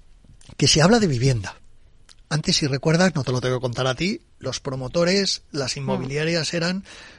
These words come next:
Speaker 1: los malos de la película, los que se llevaban el dinero. Y ahora resulta que son un bien necesario, un, una actividad, un recurso necesario en la vida. Entonces,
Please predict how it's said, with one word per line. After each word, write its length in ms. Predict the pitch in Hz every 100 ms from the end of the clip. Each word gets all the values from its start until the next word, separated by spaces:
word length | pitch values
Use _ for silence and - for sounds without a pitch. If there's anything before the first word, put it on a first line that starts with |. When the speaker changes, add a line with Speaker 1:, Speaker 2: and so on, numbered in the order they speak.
| -
Speaker 1:
los 480 | 135 147 165 170 143
malos 480 | 117 123 143 156
de 80 | 165
la 120 | 165
película, 500 | 139 120 131 - 123
los 180 | 127 120
que 100 | 143
se 140 | - 127
llevaban 460 | 131 135 147 170
el 120 | 170 139
dinero. 300 | 135 127 127
Y 60 |
ahora 160 | 175 240
resulta 420 | 220 - 214 220
que 100 | 190
son 260 | 214 226 - - - -
un 360 | 180 185 202 -
bien 420 | 143 131 180 214
necesario, 580 | 214 - 135 170 151 131
un, 160 | 135 139
una 140 | 151
actividad, 400 | 156 175 156 165
un 100 | 196
recurso 360 | 160 151 175 190
necesario 440 | 165 143 131 170 147
en 40 |
la 80 | 131
vida. 240 | 143 120
Entonces, 300 | 113 131 120